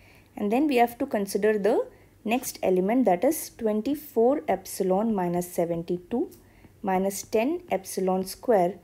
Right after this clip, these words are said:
divided by four epsilon minus twelve. Okay, this is limit epsilon tends to zero plus. Okay, so this will be equal to minus seventy-two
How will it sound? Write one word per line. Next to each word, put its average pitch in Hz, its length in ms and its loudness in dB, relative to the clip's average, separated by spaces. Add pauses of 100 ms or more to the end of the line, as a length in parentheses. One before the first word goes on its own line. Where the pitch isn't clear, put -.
(320)
divided 180 600 2
by 208 220 2 (460)
four 269 480 0
epsilon 220 640 -2
minus 190 500 -2 (220)
twelve. - 420 -8 (380)
Okay, 180 300 -6 (400)
this 220 280 0
is 311 360 0 (220)
limit 196 420 0 (100)
epsilon 208 680 -2
tends 180 340 -2
to 269 220 -4
zero 180 360 -2
plus. - 680 -12 (680)
Okay, - 240 -10 (480)
so - 160 0
this 254 320 -2
will 240 160 2
be 233 120 0
equal 208 280 2
to 294 220 0 (400)
minus 196 440 0
seventy-two 247 720 -2